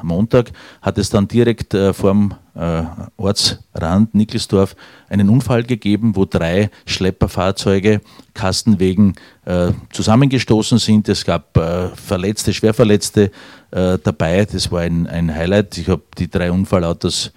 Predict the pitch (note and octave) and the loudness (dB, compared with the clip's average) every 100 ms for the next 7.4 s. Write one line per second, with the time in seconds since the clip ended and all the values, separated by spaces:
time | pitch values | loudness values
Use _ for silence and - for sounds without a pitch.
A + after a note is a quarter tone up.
0 | - - - G2+ G#2 G2 - - F#2+ G2+ | -20 -10 2 4 6 4 2 0 2 6
1 | A2 F2+ - G2+ G2 G#2 A2+ - G#2 - | 4 2 -2 2 2 0 0 2 0 2
2 | F#2+ G#2+ C#3 G#2 - _ _ _ _ - | 4 6 4 0 -14 _ _ _ _ -18
3 | - F2 G2 F#2+ F2+ G2+ - A#2 A2+ - | -8 -4 -2 2 4 4 6 4 2 -4
4 | - _ - F2+ - A2+ B2+ G#2+ - F#2+ | -20 _ -8 -4 0 4 6 4 4 0
5 | F#2 A2 - - F2 F2 G2+ A2 G2+ E2 | 0 -4 -4 -2 -2 0 -2 -2 -2 -2
6 | F2 - F2+ F2 F#2 E2 E2+ - - F2+ | -4 -2 -2 0 0 -2 -8 -10 -4 2
7 | G2+ G2 F#2+ | 4 4 2